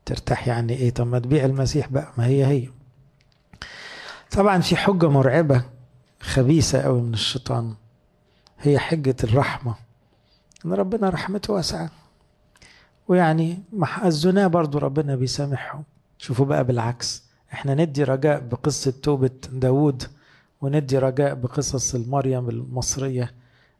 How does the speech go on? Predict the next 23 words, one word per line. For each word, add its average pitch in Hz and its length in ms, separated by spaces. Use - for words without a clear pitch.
الشيطان 170 380
يلعبها 170 360
بطريقة 151 380
تانية، 147 460
قبل 175 320
ما 139 160
تقع 151 320
يقول 139 340
لك، 127 260
"ايه، 175 120
داود 175 540
زنى 175 260
و-، 180 300
ورجع 180 380
داود." 180 400
فهنا 147 420
بقى 151 540
العرض 131 440
يبقى 131 220
مختلف 127 540
خالص 139 520
عشان 147 600
يسهل 143 760